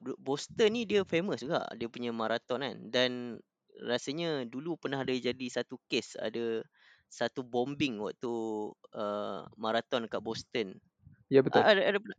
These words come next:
Speaker 1: pernah dengar? D-, waktu tu
Speaker 2: Pernah.
Speaker 1: ada dekat Boston ke ada,
Speaker 2: Okey,
Speaker 1: ada dekat
Speaker 2: ah,
Speaker 1: Malaysia?
Speaker 2: itu sebenarnya memang, ah, antara sebab jugalah pergi ke Boston. Sebab pada masa itu, mas-, ah, kejadian tu berlaku se-,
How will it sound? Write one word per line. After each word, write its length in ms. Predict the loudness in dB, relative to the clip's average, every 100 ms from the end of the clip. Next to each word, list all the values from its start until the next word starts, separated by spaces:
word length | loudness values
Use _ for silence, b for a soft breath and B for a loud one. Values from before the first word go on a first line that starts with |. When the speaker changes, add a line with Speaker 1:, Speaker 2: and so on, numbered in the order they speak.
| -2
Speaker 1:
pernah 160 | 2 4
dengar? 200 | 2 0
D-, 160 | -4 0
waktu 320 | 4 8 8
tu 40 | 8
Speaker 2:
Pernah. 200 | 8 4
Speaker 1:
ada 80 |
dekat 180 | 2 0
Boston 300 | 0 -2 -6 -2
ke 140 | 4 8
ada, 40 | 8
Speaker 2:
Okey, 220 | 10 10 10
Speaker 1:
ada 80 |
dekat 80 | 10
Speaker 2:
ah, 120 | 10 10
Speaker 1:
Malaysia? 200 | 8 6 4
Speaker 2:
itu 280 | 2 2 4
sebenarnya 640 | 4 4 6 8 8 8 8
memang, 600 | 6 6 8 8 6 0 -6 _ _ 6
ah, 160 | 6 8
antara 320 | 6 8 6 6
sebab 320 | 10 12 12
jugalah 320 | 10 12 12
pergi 240 | 10 4
ke 80 | 4
Boston. 480 | 6 6 8 8 8 -2 _ _ _ -16
Sebab 280 | 10 12 12
pada 360 | 8 12 10 10
masa 480 | 6 6 8 10
itu, 640 | 10 4 -2 2 4 6 2 -4 _ 2
mas-, 160 | 2 2 _ _ _ _ _ 8
ah, 360 | 10 10 8
kejadian 640 | 8 6 10 10 12 10 8
tu 80 |
berlaku 400 | 8 10 10 8
se-, 160 | 4